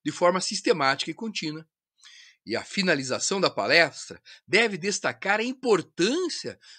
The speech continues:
das lideranças superiores em que elas assumam esse papel de estímulo à inovação, e esse papel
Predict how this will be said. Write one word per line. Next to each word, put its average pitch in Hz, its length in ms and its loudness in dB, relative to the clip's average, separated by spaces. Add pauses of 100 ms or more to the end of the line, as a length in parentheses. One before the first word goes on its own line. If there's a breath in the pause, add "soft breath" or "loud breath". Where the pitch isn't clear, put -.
(100)
das 123 200 -4
lideranças 147 640 0
superiores 156 680 -2 (300 loud breath)
em 165 80 -8
que - 140 -2
elas 220 260 -2
assumam - 800 -2
esse - 240 -8
papel 156 480 -2
de 170 120 -12
estímulo 269 500 -4
à - 20 0
inovação, 170 600 -4 (380 loud breath)
e 170 100 2
esse 247 200 2
papel 175 600 0